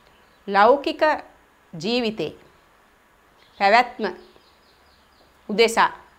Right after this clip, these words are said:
යන පුද්ගලයින් තමන්ගේ හෝ තමන්ගේ සමීප අයගේ යහපත සතුට වෙනුවෙන් ප්‍රාණඝාත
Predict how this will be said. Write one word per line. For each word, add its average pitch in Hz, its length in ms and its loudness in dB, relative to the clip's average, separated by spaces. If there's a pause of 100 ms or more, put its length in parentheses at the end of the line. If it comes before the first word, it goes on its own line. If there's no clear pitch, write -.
(120)
යන 190 220 0
පුද්ගලයින් 196 560 0 (1800)
තමන්ගේ 277 640 4
හෝ 285 240 -2
තමන්ගේ 240 420 0
සමීප 254 500 -2 (240)
අයගේ 180 380 0 (120)
යහපත 208 480 -2
සතුට 214 340 0
වෙනුවෙන් 190 380 0 (1700)
ප්‍රාණඝාත 190 520 2